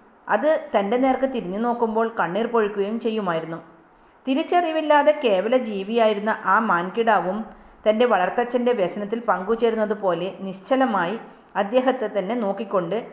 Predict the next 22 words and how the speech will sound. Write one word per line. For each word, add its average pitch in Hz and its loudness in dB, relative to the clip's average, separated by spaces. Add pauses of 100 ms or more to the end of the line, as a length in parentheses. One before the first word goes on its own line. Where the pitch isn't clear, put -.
(300)
കണ്ണുകൾ 262 4
ചിമ്മാതെ 202 2
കിടക്കുമായിരുന്നു. 214 -2 (1300)
ഇങ്ങനെയുള്ള 320 2 (480)
ഭൗതിക 208 2
വിചാരങ്ങളിൽപ്പെട്ട് 220 0 (420)
ഭരതൻ 202 2 (120)
ആത്മീയ 185 2
ചിന്തകളിൽ 233 0
നിന്ന് 214 -4
തീർത്തും 214 -2
മുക്തനായി 202 0
കഴിഞ്ഞിരുന്നു. 170 -2 (520)
ഏറെ 185 2
വൈകാതെ 190 2 (100)
ഭരതൻ 170 -2
മരണപ്പെട്ടു. 170 -2 (440)
എങ്കിലും 196 -2 (180)
അദ്ദേഹത്തിൻ്റെ 208 -2
ആത്മാവിന് 190 0
മോക്ഷം 175 -2
കിട്ടിയിരുന്നില്ല. 165 -6